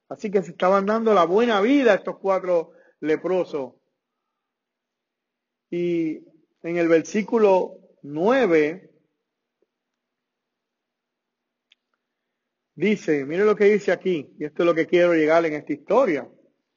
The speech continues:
Luego se dijeron el uno al otro, "No estamos haciendo bien. Hoy es día de buena nueva y nosotros callamos. Y si esperamos hasta el amanecer, nos alcanzará nuestra maldad.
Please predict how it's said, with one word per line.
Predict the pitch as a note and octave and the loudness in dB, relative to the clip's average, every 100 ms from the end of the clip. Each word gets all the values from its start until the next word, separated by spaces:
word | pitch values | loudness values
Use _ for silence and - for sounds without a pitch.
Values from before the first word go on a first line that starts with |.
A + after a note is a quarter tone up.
| _ _ _ _ _ _ _ - | _ _ _ _ _ _ _ -2
Luego | F3+ A#3 B3+ A#3 | 4 6 4 2
se | - | 0
dijeron | G#3 F#3+ F3 G#3+ A3 G#3 F#3+ F3+ F3 - | -2 -2 -2 -2 -2 -4 -8 -16 -20 -10
el | E3+ | -8
uno | F3 F#3 | -8 -4
al | E3+ | -2
otro, | G3 F#3 D3 B2+ B2 _ _ _ _ _ | -2 -4 -8 -10 -14 _ _ _ _ _
"No | C#3+ E3+ | -12 -12
estamos | E3+ F#3 F#3 D#3+ | -4 -2 -2 -8
haciendo | C#3+ D3+ D#3+ D3 | -8 -8 -6 -4
bien. | C#3 A#2+ A#2 _ _ _ _ _ _ _ _ _ _ _ _ _ _ _ _ _ _ _ | -4 -8 -16 _ _ _ _ _ _ _ _ _ _ _ _ _ _ _ _ _ _ _
Hoy | F#3+ A3+ | 4 4
es | A#3+ F#3 | 4 0
día | F#3+ C4 B3 G3+ F3+ | -6 -4 0 2 2
de | E3+ E3+ | 0 -2
buena | E3+ G3+ G3 | -4 -6 -8
nueva | G3 A3 G#3 E3+ D3 D3+ _ _ - | -8 -6 -4 -4 -6 -12 _ _ -16
y | D#3+ | -14
nosotros | D#3 C#3+ F#3 G3 F#3+ D#3+ C#3 C3+ _ _ _ _ _ | -14 -12 -4 -4 -4 -8 -8 -10 _ _ _ _ _
callamos. | - C3+ C3 C#3+ C3+ B2+ - _ _ _ _ _ _ _ _ _ _ | -8 -6 -2 -4 -4 -12 -20 _ _ _ _ _ _ _ _ _ _
Y | F#3 | -4
si | F#3 | 0
esperamos | G3 F#3+ F#3 G3 A3 | 0 4 4 6 4
hasta | A3 G#3+ | 2 2
el | G3+ | 0
amanecer, | F#3+ F#3 F3 F#3 G3+ | 0 -2 -4 -4 -6
nos | G3+ F3 | -4 -6
alcanzará | E3+ D3+ D#3+ D#3 - D#3 D3+ F3+ | -6 -4 -6 -6 -6 -4 -4 -4
nuestra | F3+ E3+ F3 D#3+ | -6 -8 -6 -8
maldad. | D3+ C#3+ C#3 D#3 C3+ | -8 -8 -2 -2 -2